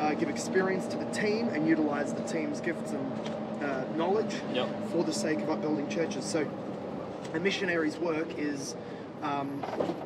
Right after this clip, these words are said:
Speaker 1: you know, he, he's planted a church in, in the main capital city. He has, uh,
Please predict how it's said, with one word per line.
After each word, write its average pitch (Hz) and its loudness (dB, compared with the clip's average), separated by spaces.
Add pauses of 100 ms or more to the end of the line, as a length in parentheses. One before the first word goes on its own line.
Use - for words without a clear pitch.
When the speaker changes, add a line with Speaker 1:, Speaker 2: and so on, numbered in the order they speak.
(140)
Speaker 1:
you 143 -4
know, 139 2
he, 156 0
he's 160 -2
planted 165 0
a 233 0
church 196 2
in, 180 0
in 165 2
the 170 2
main 160 4
capital 165 0
city. 180 2 (3500)
He 170 6
has, 151 2
uh, 151 8